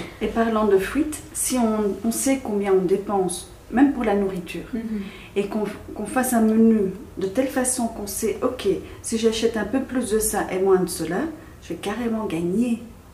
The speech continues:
Speaker 1: cent
Speaker 2: Ouais,
Speaker 1: euros.
Speaker 2: c'est ça.
Speaker 1: Ou gagner cinquante
Speaker 2: C'est
Speaker 1: euros sur
Speaker 2: une
Speaker 1: mon
Speaker 2: façon
Speaker 1: mois.
Speaker 2: de voir.
Speaker 1: Oui.
Speaker 2: De, de se dire, ben, je vais gagner dans ce que je perds.
Speaker 1: Voilà, faire un, faire ses comptes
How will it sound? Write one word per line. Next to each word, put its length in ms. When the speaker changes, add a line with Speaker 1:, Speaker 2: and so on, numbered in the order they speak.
Speaker 1:
cent 220
Speaker 2:
Ouais, 180
Speaker 1:
euros. 140
Speaker 2:
c'est 200
ça. 240
Speaker 1:
Ou 60
gagner 340
cinquante 480
Speaker 2:
C'est 80
Speaker 1:
euros 140
sur 160
Speaker 2:
une 80
Speaker 1:
mon 80
Speaker 2:
façon 200
Speaker 1:
mois. 60
Speaker 2:
de 100
voir. 440
Speaker 1:
Oui. 180
Speaker 2:
De, 180
de 80
se 140
dire, 220
ben, 180
je 120
vais 180
gagner 320
dans 100
ce 80
que 80
je 300
perds. 180
Speaker 1:
Voilà, 140
faire 240
un, 260
faire 260
ses 180
comptes 280